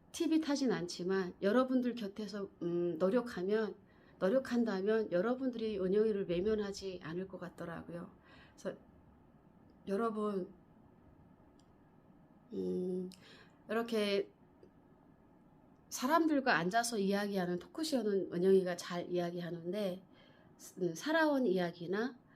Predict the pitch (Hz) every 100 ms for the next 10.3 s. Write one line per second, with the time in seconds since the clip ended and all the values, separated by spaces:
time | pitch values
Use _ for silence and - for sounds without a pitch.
0 | - - - 165 160 165 160 - - -
1 | - 226 226 226 196 - - - 349 320
2 | 240 180 165 151 143 - - 226 220 214
3 | 208 - 294 233 202 180 180 175 170 160
4 | 160 160 - 190 180 190 247 175 170 175
5 | - - - - 208 247 285 - - -
6 | - 320 320 320 277 208 - 226 196 180
7 | 196 240 240 233 311 320 269 240 196 185
8 | 196 196 185 175 180 196 208 190 185 190
9 | 220 202 196 185 190 175 165 156 156 156
10 | 220 208